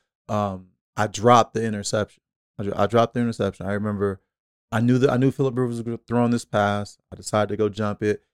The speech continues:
It goes through my hands. It goes through my hands, and when it went through my hand, it, it went to my partner, Altron Werner, lap, and he got an interception. But then, as soon as we were celebrating, getting ready to get off the field,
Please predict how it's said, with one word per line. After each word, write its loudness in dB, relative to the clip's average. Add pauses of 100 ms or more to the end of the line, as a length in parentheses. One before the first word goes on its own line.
(160)
It -4
goes 4
through -6
my -6
hands. -8 (260)
It -6
goes 2
through -4
my -2
hands, -4
and -4
when -2
it -4
went -4
through -6
my -2
hand, 0
it, -6
it -8
went -4
to -10
my -2
partner, 0
Altron -2
Werner, 0
lap, 4 (180)
and -6
he -2
got 4
an 0
interception. 0 (360)
But -2
then, 4 (120)
as -4
soon 2
as 0
we 2
were 2
celebrating, 2
getting -2
ready 2
to -4
get 2
off -2
the -16
field, 0